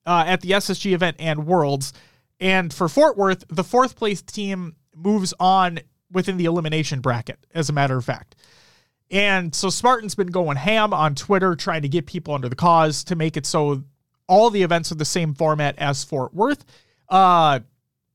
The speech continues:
I mean, not that our opinion really matters, but I am fully with that. Uh, I,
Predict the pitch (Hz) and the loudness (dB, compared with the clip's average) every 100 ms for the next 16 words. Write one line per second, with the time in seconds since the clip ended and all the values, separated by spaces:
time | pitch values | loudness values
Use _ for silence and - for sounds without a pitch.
0 | _ _ _ 170 185 170 147 185 185 190 | _ _ _ -2 0 -2 -4 0 0 0
1 | 165 160 196 175 165 170 143 156 185 185 | -2 -2 -4 -6 -4 -4 0 0 0 -2
2 | - 151 160 147 139 - - 190 156 117 | -2 -2 0 -2 -4 -8 -6 -4 -2 -2
3 | 165 - 226 247 - _ _ _ _ - | -2 0 0 0 -6 _ _ _ _ 0
4 | 151 139 135 123 151 | 2 4 2 2 0